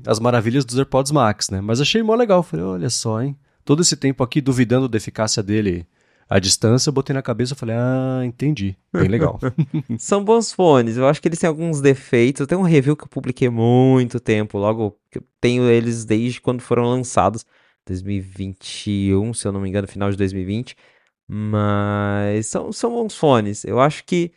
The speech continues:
Speaker 2: o que mais me incomoda neles é que, pra uso muito longo, pra, pra você usar por muitas horas, eles acabam ficando pesados. Então, por exemplo, eu
Speaker 1: Sim.
Speaker 2: já, já fiz várias viagens de avião pra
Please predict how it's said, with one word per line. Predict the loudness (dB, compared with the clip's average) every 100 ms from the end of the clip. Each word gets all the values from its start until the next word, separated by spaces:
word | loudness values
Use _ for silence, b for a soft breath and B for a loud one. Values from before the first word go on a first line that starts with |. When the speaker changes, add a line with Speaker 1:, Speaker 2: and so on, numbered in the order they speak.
| _ _ _ _
Speaker 2:
o | -8
que | -2
mais | 0 0
me | 0
incomoda | -6 2 2 4 4 4 4 0
neles | 2 4 4 4 2 0 -6 -16 -18 -20 _
é | -2 -2 _
que, | -20 -2 2 4 6 4 4 b b b _ 2
pra | 4
uso | 6 4 2 0 2 4 4 4
muito | 0 0 2
longo, | 6 6 4 2 -2
pra, | 0 -2 -2 _
pra | 0 0
você | -2 -6 -6 -2
usar | -2 0
por | -2
muitas | -2 -2 0
horas, | 2 4 2
eles | 0 0
acabam | 0 0 -2
ficando | -2 -2 -2 -4 _ _ 4
pesados. | 4 4 4 4 4 0 -6 -8 -18 _ _ _ _
Então, | 0
por | 2 4
exemplo, | 4 2 2
eu |
Speaker 1:
Sim. | 4
Speaker 2:
já, | 4 4
já | 0
fiz | -2 0
várias | 4 4 4
viagens | 4 4 4 0 -2
de | 0
avião | 0 2 0
pra | 2 2 2